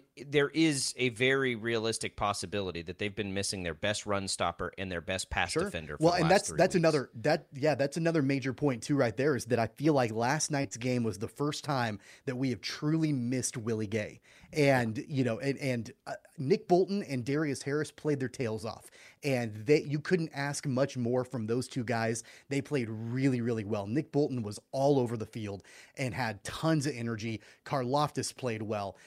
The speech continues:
Speaker 2: Uh, I know Frank Clark went out with an illness in the second half, but when he was in there, he actually looked pretty solid too. And of course, we'll get into, to Chris Jones later. So, uh, th-, that was all good. Um, but man, Josh Jacobs played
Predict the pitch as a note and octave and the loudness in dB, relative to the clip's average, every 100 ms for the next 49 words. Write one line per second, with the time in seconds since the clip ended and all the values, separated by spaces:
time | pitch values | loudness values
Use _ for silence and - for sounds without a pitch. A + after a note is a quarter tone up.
0 | - A#2 A2+ C3+ D3+ - D#3+ B2+ - C#3 | -12 -8 -2 6 6 4 -2 -2 0 2
1 | B2+ - B2+ B2+ B2+ C3 A#2 B2 - C3+ | 2 -2 -2 0 0 -2 -4 -6 0 0
2 | B2+ A2+ - B2 A2+ - C3 A2+ B2 A#2 | 2 0 -4 -6 -4 -4 -4 -4 -2 -2
3 | - C3 A2+ A2 D3 E3 C3 D#3 D3+ D#3+ | 0 -2 -2 -4 -4 0 0 2 2 0
4 | - - B3 A3 G#3+ F3+ F3 - F3 - | -4 0 0 2 2 2 2 0 -2 4
5 | E3+ D#3 - D#3 C#3 A2+ - C#3 B2+ B2+ | 4 4 4 2 2 0 -2 -2 -2 -2
6 | A#2+ A#2+ A2 A2 - - C#3 - D3 - | 0 0 0 -2 -6 -8 -8 0 -2 0
7 | C3 A2 A2+ B2 C#3+ G#2+ - D3+ A2+ - | -2 -2 -2 -2 0 0 2 4 2 0
8 | - - C#3 A#2+ G#2+ A#2 F3+ E3 F#3 G#3+ | -20 -8 -2 -2 -2 0 2 2 0 2
9 | D#3+ B2+ A#2 A2 C#3 F3 A3+ - - - | 0 0 -4 2 4 4 2 -6 -20 -6
10 | D3 C3+ B2+ A2 F#3 D3 C#3+ G2+ E3+ E3 | 0 0 0 -2 0 0 -4 -2 -2 -2
11 | A#2+ C3+ C3+ A#2 - - - A#2+ - D#3 | -2 -2 0 -2 -2 -10 -12 -20 -8 0
12 | C3+ A2+ | 0 0